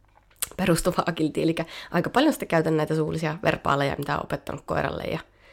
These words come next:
mä oon mun koirille opettanut semmoisen ihan omanlaisensa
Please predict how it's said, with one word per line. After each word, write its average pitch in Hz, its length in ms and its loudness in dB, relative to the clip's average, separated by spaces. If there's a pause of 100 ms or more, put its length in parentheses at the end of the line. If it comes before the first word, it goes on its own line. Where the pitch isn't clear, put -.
(580)
mä 151 160 2
oon 156 100 0
mun 180 200 0
koirille 175 420 6 (420)
opettanut 170 480 2
semmoisen 160 340 2
ihan 143 240 0 (640)
omanlaisensa 151 640 4